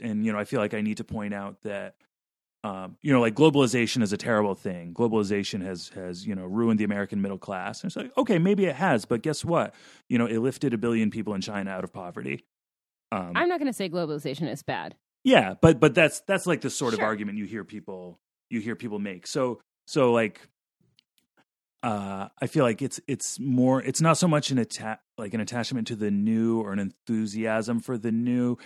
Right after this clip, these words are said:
Speaker 1: It's more of, like, uh, me just being a little bit of a contrarian and,
Speaker 2: Yeah, yeah.
Speaker 1: and
Speaker 2: Well, and me
Speaker 1: hearing a
Speaker 2: too.
Speaker 1: lot of, a lot of discussions about, like,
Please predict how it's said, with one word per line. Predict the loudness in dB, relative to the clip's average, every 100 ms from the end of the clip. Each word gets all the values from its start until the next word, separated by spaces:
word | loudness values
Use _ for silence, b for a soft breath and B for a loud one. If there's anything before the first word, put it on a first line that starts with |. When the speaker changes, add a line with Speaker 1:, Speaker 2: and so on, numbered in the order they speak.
| B B
Speaker 1:
It's | -6 0
more | 2 4 2
of, | 0 0
like, | -2 -2 -8 -18 _ _ _ -12
uh, | -10 -8 -8 -8 -10 -16 _ -2
me | 0
just | 0 -2
being | -2 -2
a |
little | -2
bit | -4
of | -6
a | -8
contrarian | -10 -10 -6 -4 -4 -4 -6 -6 _ _ _ _
and, | -4 0
Speaker 2:
Yeah, | 0 0
yeah. | -4 -6 0
Speaker 1:
and | 4
Speaker 2:
Well, | 4
and |
me | 6
Speaker 1:
hearing | 8 10 10
a |
Speaker 2:
too. | 8
Speaker 1:
lot | 10 8 8
of, | 4 -2 -4
a | 2
lot | 4 6 4
of | 0
discussions | -4 -2 -2 0 -2 -2
about, | -2 -2 -2 -4 -8 _ _ _ _ _ _
like, | -2 -2 -4